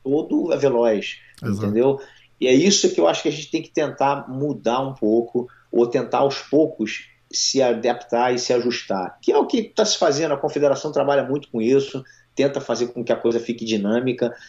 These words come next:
Speaker 1: né? Curso de, não é fácil você ter um juiz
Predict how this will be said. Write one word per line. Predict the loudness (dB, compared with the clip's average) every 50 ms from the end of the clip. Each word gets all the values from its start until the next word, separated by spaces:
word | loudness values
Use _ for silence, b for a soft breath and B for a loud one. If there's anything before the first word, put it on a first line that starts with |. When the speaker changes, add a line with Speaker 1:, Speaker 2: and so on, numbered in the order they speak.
| B B B
Speaker 1:
né? | 0 0 2 2 0
Curso | -2 0 2 4 4 4 2 -2 -6
de, | -2 -2 -2 -2 -2 -4
não | -2 0 2
é | 0 0
fácil | 0 0 0 0 0 0 -2 -4
você | -4 -4 -4
ter | -2 -2 -2
um | -2 -2 -2
juiz | -2 0 0 2 2 2 2 0 -2 -6 B